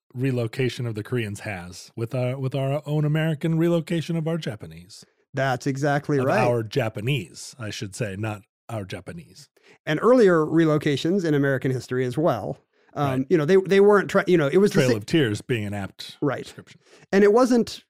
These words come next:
Speaker 2: the reasons were the same, you know, suspicion that these Asian immigrants might be loyal to their, you know, m-, mother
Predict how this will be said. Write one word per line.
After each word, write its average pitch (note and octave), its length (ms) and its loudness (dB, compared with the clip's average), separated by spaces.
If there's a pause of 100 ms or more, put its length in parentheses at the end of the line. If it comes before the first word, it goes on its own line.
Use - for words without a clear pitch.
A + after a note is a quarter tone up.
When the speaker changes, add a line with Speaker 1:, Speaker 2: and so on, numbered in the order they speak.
(240)
Speaker 2:
the E3+ 140 2
reasons A#3 320 8
were D#3+ 80 4
the C3+ 100 -2
same, B2 300 -2
you C#3+ 80 4
know, A#2+ 100 -2
suspicion D#3 680 2
that C#3 140 0
these C3+ 460 -2
Asian D3+ 320 2
immigrants C3 580 -2
might B2+ 360 -2
be A#2 380 -6 (360)
loyal C3+ 420 0
to C3+ 140 -4
their, A2+ 360 -6 (680)
you C3 100 -6
know, G#2+ 60 -6
m-, - 400 -8
mother B2+ 400 -4